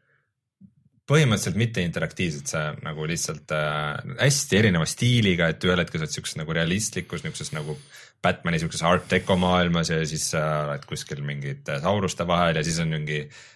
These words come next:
hästi selline cel shaded nagu multikas, mille sees sa oled nagu ja siis, siis, äh, on siuke Pixarlik, mingid robotid jooksevad ringi. Ühel hetkel on,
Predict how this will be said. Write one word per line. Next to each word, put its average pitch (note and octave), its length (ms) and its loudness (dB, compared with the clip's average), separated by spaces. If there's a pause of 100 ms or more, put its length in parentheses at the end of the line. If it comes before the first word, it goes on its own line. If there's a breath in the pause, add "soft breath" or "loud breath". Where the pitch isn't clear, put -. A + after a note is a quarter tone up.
(100)
hästi E2+ 380 -2
selline D#2 240 -2
cel F#2+ 240 2
shaded D#2+ 400 -2
nagu D2+ 600 -4
multikas, F#2 680 0
mille D#2+ 200 -2
sees E2+ 260 2
sa E2+ 160 0
oled E2 180 0
nagu D2+ 320 -4
ja D2 100 -2
siis, D2 360 -6 (500 loud breath)
siis, - 300 -6 (260)
äh, D2 560 0
on D2 80 -8
siuke - 240 -12
Pixarlik, E2 540 2
mingid D#2 200 -2
robotid F2+ 460 2
jooksevad E2+ 320 0
ringi. E2+ 240 0
Ühel A2 240 6
hetkel F2+ 240 -2
on, E2 160 2